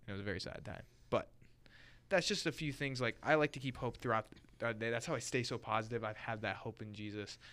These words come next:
and I wake up and read my Bible in the morning and get that hope for the day. Depending on that day, depending on what I'm doing that day, e-, work or whatever I'm doing after work, I have that hope, and I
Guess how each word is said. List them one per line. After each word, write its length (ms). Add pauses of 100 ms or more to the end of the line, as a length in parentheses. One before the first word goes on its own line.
(140)
and 100
I 60
wake 260
up 120
and 180
read 180
my 160
Bible 320
in 60
the 40
morning 420
and 200 (280)
get 180
that 180
hope 300
for 120
the 100
day. 360 (300)
Depending 220
on 80
that 160
day, 140
depending 280
on 40
what 60
I'm 120
doing 300
that 200
day, 260 (560)
e-, 140 (240)
work 440
or 120
whatever 240
I'm 80
doing 140
after 260
work, 280
I 80
have 200
that 180
hope, 340
and 120
I 140